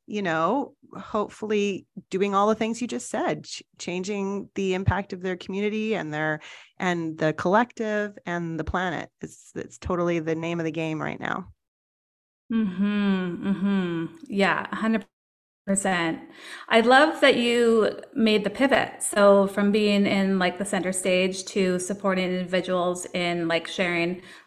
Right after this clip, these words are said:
Speaker 2: I always say, their magic and medicine. And how were you able to shift? Like, that's kind of like an identity shift, if you will. Would you agree? Like, how were you able to kind of make that? What motivated you to do so?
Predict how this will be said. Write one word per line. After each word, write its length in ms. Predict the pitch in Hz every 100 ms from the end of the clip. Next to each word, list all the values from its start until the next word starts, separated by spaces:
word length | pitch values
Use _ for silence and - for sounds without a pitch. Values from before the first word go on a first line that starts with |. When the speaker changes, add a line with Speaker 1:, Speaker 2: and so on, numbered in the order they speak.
| _
Speaker 2:
I 140 | 180 185
always 260 | 180 180
say, 220 | 185 180
their 160 | 180 180
magic 340 | 175 175 208
and 80 | 196
medicine. 680 | 175 175 196 226 226 233 247 - - - - -
And 580 | 214 208 196 196 190 -
how 600 | - - 240 285 320 330 277
were 160 | 254
you 200 | 247 240 -
able 560 | 208 202 196 190 190
to 720 | 190 - 196 190 185 185 180 - - _ _ _
shift? 520 | - - - 254 -
Like, 140 | - 214
that's 180 | 247 247
kind 160 | 294
of 120 | 302
like 140 | 269 254
an 100 | 220
identity 580 | 202 - 202 208 180 170
shift, 380 | - - -
if 160 | - 190
you 100 | 180
will. 320 | - - -
Would 160 | 202 202
you 100 | 202
agree? 360 | 196 185 214 277
Like, 200 | 214 -
how 260 | 226 220
were 100 | 226
you 120 | 240
able 280 | 233 202 202
to 240 | 196 - 202
kind 220 | - 185
of 120 | 175
make 300 | 180 180 180
that? 180 | 165 151
What 240 | 190 - - - _ -
motivated 420 | 196 196 185 180
you 120 | 170
to 120 | 165
do 140 | - 165
so? 300 | - -